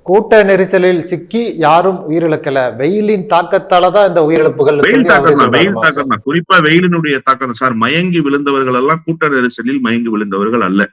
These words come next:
Speaker 2: நீங்க பிரதானமா ஒண்ணு புரிஞ்சுக்கணும், டிரான்ஸ்போர்டேஷன் ஃபெசிலிட்டி ஃபெயிலியர்ங்கிறது மாநகரத்தினுடைய பேருந்து போக்குவரத்துகள் குறைக்கப்பட்டிருக்கா? இல்ல. மாநகரத்தினுடைய பேருந்து போக்குவரத்துகளுக்கான நேரம் மாற்றப்பட்டிருக்கா?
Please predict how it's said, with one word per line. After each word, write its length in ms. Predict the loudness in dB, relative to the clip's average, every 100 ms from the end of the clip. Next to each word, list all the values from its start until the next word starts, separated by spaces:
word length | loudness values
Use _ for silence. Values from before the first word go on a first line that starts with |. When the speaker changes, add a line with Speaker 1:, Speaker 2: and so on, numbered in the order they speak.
| _ _ _ -2
Speaker 2:
நீங்க 160 | 0
பிரதானமா 540 | 0 2 4 4 2 2
ஒண்ணு 220 | 0 -2 -2
புரிஞ்சுக்கணும், 480 | -4 -2 -2 -4 -6 _ _ _ -2
டிரான்ஸ்போர்டேஷன் 920 | 0 2 0 -4 -4 0 -2 -2 -4
ஃபெசிலிட்டி 520 | -2 -4 -4 -6 -6
ஃபெயிலியர்ங்கிறது 1000 | -4 0 0 2 0 0 -2 0 0 2 0 -2 _ 0
மாநகரத்தினுடைய 1040 | 2 4 4 4 2 -2 -4 -2 0 2 2 0 2
பேருந்து 460 | 2 4 4 4
போக்குவரத்துகள் 680 | 2 0 2 0 2 2 2
குறைக்கப்பட்டிருக்கா? 680 | 2 2 0 -4 -6 0 0 0 _ _
இல்ல. 240 | 0 4 4 2 _ _ _ _ _ _
மாநகரத்தினுடைய 840 | 0 2 4 2 0 -2 -4 -2 -2
பேருந்து 420 | -2 -2 -2 -4
போக்குவரத்துகளுக்கான 920 | -6 -6 -2 -2 0 -2 -2 0 0
நேரம் 420 | 0 0 0 0 0
மாற்றப்பட்டிருக்கா? 640 | 0 -2 -6 -8 0 0